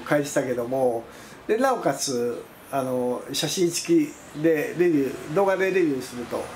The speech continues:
ね、写真付きがでレビューすると、ね、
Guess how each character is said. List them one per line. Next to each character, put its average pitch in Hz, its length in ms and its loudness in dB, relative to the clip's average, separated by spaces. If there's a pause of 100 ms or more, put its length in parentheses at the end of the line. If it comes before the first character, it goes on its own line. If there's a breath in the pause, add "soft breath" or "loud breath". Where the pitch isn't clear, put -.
(120)
ね、 160 180 2 (300)
写 160 100 -2
真 202 180 0
付 185 200 -2
き 180 40 -2
が - 240 2
で 165 80 4
レ 185 120 4
ビ 165 80 6
ュ - 20 6
ー 139 60 2
す 135 100 -4
る 123 120 -2
と、 135 300 2 (520 loud breath)
ね、 185 260 0